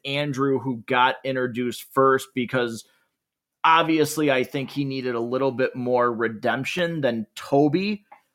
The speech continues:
um, did, so to speak, in his Spider-Man,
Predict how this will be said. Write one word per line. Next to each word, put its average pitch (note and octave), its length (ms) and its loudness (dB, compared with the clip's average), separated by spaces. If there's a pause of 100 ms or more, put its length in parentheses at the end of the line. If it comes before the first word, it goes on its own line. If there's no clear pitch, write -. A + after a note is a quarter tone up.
(160)
um, E3+ 520 2 (360)
did, F3+ 320 4
so G3 200 2
to F#3+ 100 4
speak, F#3+ 380 -4
in C3 100 0
his C3 180 -4
Spider-Man, D#3+ 680 0